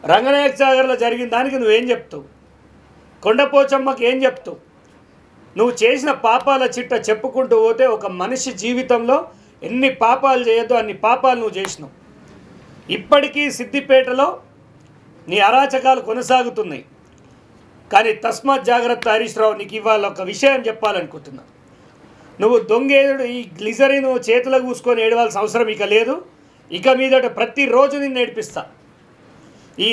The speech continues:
నాలుగేళ్ళు నువ్వు ఏడుస్తూనే ఉంటావు. నీ ఏడుపుకి కారణం ఏదో కాదు, చక్రధర్ గౌడే అవుతాడు, కాంగ్రెస్ పార్టీ అవుతుంది, రేవంత్ రెడ్డి గారే అవుతారు. నువ్వు చేసిన పాపాలు శాపాలు అన్నీ మా రూపంలో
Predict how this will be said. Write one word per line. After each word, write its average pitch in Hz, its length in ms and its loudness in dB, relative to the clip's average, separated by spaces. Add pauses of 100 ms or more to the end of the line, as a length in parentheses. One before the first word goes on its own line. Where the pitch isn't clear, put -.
(140)
నాలుగేళ్ళు 247 600 4 (380)
నువ్వు 226 220 0
ఏడుస్తూనే 269 480 0 (120)
ఉంటావు. 170 260 -6 (1080)
నీ 220 80 2 (220)
ఏడుపుకి 269 360 -2 (120)
కారణం 254 340 2 (140)
ఏదో 247 140 4 (120)
కాదు, 240 200 2 (140)
చక్రధర్ 226 480 0
గౌడే 220 280 4
అవుతాడు, 226 260 -4 (100)
కాంగ్రెస్ 220 460 0
పార్టీ 247 320 0
అవుతుంది, 233 340 -2 (420)
రేవంత్ 247 360 0
రెడ్డి 233 220 -2
గారే 190 220 2
అవుతారు. 135 260 -12 (640)
నువ్వు 214 160 4 (120)
చేసిన 240 300 0 (180)
పాపాలు 240 500 2 (100)
శాపాలు 226 540 2
అన్నీ 226 220 -4 (100)
మా 190 160 4
రూపంలో 214 380 -2